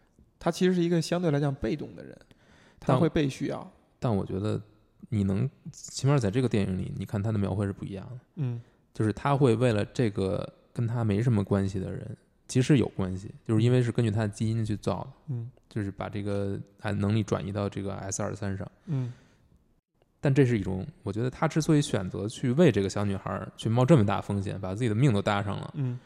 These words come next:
Speaker 2: 是因为他觉得自己在这个世界中存在不是孤立的。
Speaker 1: 嗯。
Speaker 2: 他认为自己要传承某些东西。
Speaker 1: 嗯。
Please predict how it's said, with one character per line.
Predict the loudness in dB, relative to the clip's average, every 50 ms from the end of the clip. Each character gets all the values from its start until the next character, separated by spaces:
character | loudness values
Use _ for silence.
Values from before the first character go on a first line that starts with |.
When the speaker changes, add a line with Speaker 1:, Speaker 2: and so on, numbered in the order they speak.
| -18 _ _ -14
Speaker 2:
是 | -6 -2 0
因 | 2 2
为 | 2 0 -2 -4
他 | -6 -6 -4 -4
觉 | -2 -2 -2 -2 -2
得 | -2
自 | -4 -6 -6
己 | -6 -6 -8 -10 _ _ _ _ _ _ _ _ _ _ _ _ _
在 | -4 -4 -2
这 | 0 0
个 | -2
世 | -2 0 0 0
界 | 0
中 | 0 0 0 -2
存 | -2 -2 -2
在 | 0 0 -2
不 | -2 -4 -4
是 | -2 -2 -2 -2 -4 -8 _ _ _ _ _ _ _ _ _ _
孤 | 0 2 2 2 2
立 | 0 -4 -6
的。 | -12 -16 _ _ -6
Speaker 1:
嗯。 | -6 -4 -4 -6 -10 -16 -20 _ _
Speaker 2:
他 | 0 2 4
认 | 4 6
为 | 4
自 | 4 2 0
己 | -2 0
要 | 0 0 0
传 | -2 -4 -6 -4 -2 0 0 0
承 | 0 0 0 0
某 | 0 -2 -2
些 | 0 2
东 | 2 4 4 4
西。 | 2 2 -2 -2
Speaker 1:
嗯。 | -4 -4 -4 -4